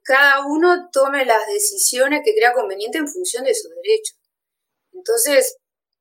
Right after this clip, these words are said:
este, si el gobierno promueve la vacunación y la gente se quiere vacunar, bueno, tiene derecho. Pero como justamente se promueve, pero no se obliga,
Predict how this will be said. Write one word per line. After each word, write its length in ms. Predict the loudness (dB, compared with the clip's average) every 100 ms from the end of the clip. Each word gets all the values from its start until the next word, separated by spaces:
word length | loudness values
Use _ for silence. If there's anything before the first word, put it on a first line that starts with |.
| _ -12
este, 600 | -12 -12 -16 -16 -16 -12
si 300 | -8 -6 -4
el 100 | -2
gobierno 520 | 2 4 4 2 0
promueve 440 | 0 0 2 2 4
la 100 | 6
vacunación 640 | 6 4 -2 0 0 0
y 60 | -2
la 140 | -6
gente 180 | -6 -6
se 100 | -2
quiere 160 | -2 -2
vacunar, 580 | -2 -2 0 2 0 -2
bueno, 280 | -6 -6 -10
tiene 220 | -12 -8
derecho. 420 | -4 -4 -4 -8 _ _ _ _ _ _ _ _ _ _ _ _ _ _
Pero 380 | -2 -2 -4 -8
como 220 | -6 -4 -4
justamente 640 | 0 2 2 0 -2 0
se 220 | 4 4
promueve, 680 | 4 2 2 4 4 6 4
pero 200 | -2 -4
no 120 | -2
se 160 | -2 -2
obliga, 600 | -4 -4 0 2 2